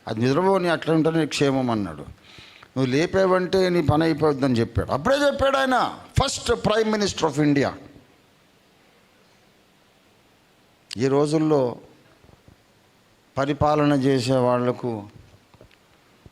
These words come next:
నా శరం హై, నా జ్ఞాన్ హై,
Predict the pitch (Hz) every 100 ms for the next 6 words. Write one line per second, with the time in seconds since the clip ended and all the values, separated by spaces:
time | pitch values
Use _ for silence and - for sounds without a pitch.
0 | _ _ _ - 110 110 - 139 151 156
1 | 135 147 156 147 - - - - _ -
2 | 98 110 98 101 117 120 107 92